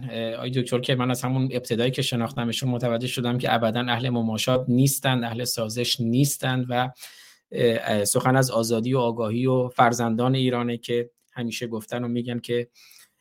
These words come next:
اه، به فکر فرزندان ایران باشیم، ایران فرزندانش را صدا کرده، پاسخگویش باشیم و سازش امروز روا نیست، هدف آزادی است. این فقط در گرو یه ملت بت شکنه که شاهرخ عزیز برای ما خوندن.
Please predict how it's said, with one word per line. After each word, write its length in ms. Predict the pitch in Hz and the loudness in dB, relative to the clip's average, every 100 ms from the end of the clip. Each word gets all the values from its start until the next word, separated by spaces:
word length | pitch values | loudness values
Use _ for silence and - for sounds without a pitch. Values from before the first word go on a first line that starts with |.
| _ - | _ -8
اه، 440 | 135 120 110 110 | -2 -2 -2 -6
به 140 | 127 120 | 0 0
فکر 280 | 127 123 | 2 2
فرزندان 560 | 123 117 113 110 113 123 | 4 6 6 4 2 2
ایران 260 | 131 123 123 | 2 2 0
باشیم، 340 | 120 - 123 | -4 -4 -6
ایران 300 | 117 113 113 | -6 -6 -6
فرزندانش 760 | 113 107 110 104 107 113 - - | -4 -4 -4 -6 -2 -2 -2 -2
را 180 | 110 | -2
صدا 400 | 110 - 101 113 | -2 -4 2 2
کرده، 300 | 117 123 117 | 2 -2 -2
پاسخگویش 760 | 107 104 - 107 - 131 131 131 | -6 -4 -4 -6 -4 0 0 0
باشیم 480 | 127 123 131 123 117 | -2 -2 -4 -4 0
و 80 | 113 | 2
سازش 440 | - 113 123 - | 2 0 0 -2
امروز 360 | 117 120 123 117 | -2 -2 -2 0
روا 260 | 110 117 | 4 6
نیست، 300 | 117 120 - - | 6 4 0 -6
هدف 340 | 113 113 - | -8 -8 -8
آزادی 440 | 117 104 104 101 | -10 -8 -8 -4
است. 200 | 123 - - | -4 -6 -8
این 120 | 110 | -8
فقط 440 | - 104 110 - _ _ _ _ _ - | -8 -4 -4 -4 _ _ _ _ _ 2
در 160 | 127 110 | 4 4
گرو 340 | 110 113 117 | 2 2 4
یه 140 | 117 | 2
ملت 420 | 117 107 104 110 117 | 2 -2 -2 -4 -4
بت 180 | 110 | -6
شکنه 420 | - 113 - 117 120 | -6 -6 -4 -4 -2
که 80 | |
شاهرخ 400 | 117 113 104 127 | -2 -2 -2 0
عزیز 300 | 139 135 127 | 2 2 0
برای 220 | 123 120 120 | 2 4 4
ما 120 | 123 | 0
خوندن. 520 | 127 123 123 127 | -2 -2 0 0